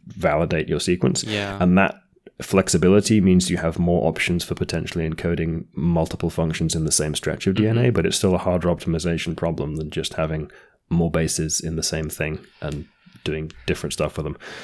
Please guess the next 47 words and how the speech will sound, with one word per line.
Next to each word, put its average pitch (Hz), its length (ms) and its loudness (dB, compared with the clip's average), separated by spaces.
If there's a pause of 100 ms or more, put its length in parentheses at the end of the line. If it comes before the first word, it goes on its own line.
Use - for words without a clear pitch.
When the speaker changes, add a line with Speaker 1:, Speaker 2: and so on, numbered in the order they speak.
(260)
Speaker 2:
Yeah, 139 320 6
Speaker 1:
Um, 135 60 6
Speaker 2:
that 156 140 6
would 175 120 -2
be 147 60 -4
Speaker 1:
so, 156 80 4
yeah. 139 60 2
Speaker 2:
basically 147 520 4
only 135 240 2
qu-, 113 320 0
like, 117 320 0 (920)
basically 131 520 -2
error 131 280 6
check - 360 -4
type - 260 -6
of 104 80 -6
thing, 101 580 -10
necessary 113 540 -2
for 87 80 -4
Speaker 1:
Yeah, 98 140 6
Speaker 2:
error 104 100 2
Speaker 1:
you - 60 -4
Speaker 2:
check. 95 160 -2
Speaker 1:
can 92 160 6
use 90 160 6
it 80 80 0
as 78 120 0
a, 76 300 -4 (560)
as - 140 0
a, 73 280 -2
the 73 140 -4
equivalent 90 300 4
of 76 40 2
a - 40 -2
checksum 73 440 -2
bit. 71 240 -6 (460)
Um, 78 520 -6
Speaker 2:
Yeah. 98 340 -6 (360)
Speaker 1:
yeah. 76 160 -4 (1000)
Speaker 2:
Yeah, 104 300 0
it's, 131 300 -8
it's, 139 460 -8
it's, 139 340 -8
yeah, 123 200 -2
that 117 200 0
wouldn't 110 300 -8
work. 101 420 -10